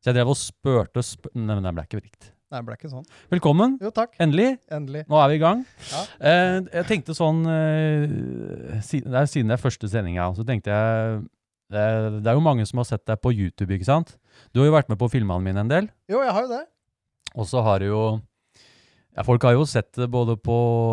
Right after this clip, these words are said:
Speaker 1: ja, på Instagrammen og, eh, i vloggene og
Speaker 2: Ja.
Speaker 1: så, så folk har jo sett deg på skjermen.
Speaker 2: Ja da, jeg har jo vært,
Speaker 1: Men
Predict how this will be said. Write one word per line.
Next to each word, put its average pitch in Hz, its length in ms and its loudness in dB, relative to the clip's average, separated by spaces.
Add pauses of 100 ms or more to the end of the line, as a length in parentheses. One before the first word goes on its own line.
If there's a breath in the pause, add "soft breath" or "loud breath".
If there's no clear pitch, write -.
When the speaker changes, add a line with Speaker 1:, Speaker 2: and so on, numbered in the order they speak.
(120)
Speaker 1:
ja, 139 80 4
på 135 160 -2
Instagrammen 117 800 0
og, 120 400 0
eh, 123 560 -4
i 127 160 2
vloggene 110 640 0
og 110 400 2 (400)
Speaker 2:
Ja. 131 80 -20 (320)
Speaker 1:
så, - 160 -8
så 127 160 -2
folk 127 240 2
har 131 80 4
jo 165 80 0
sett 123 160 -2
deg 113 120 0
på 127 200 0
skjermen. 165 400 2 (260)
Speaker 2:
Ja 127 80 -8
da, 147 140 -4
jeg 123 80 -8
har 139 100 -6
jo 180 80 -10
vært, 127 140 -6
Speaker 1:
Men - 80 -6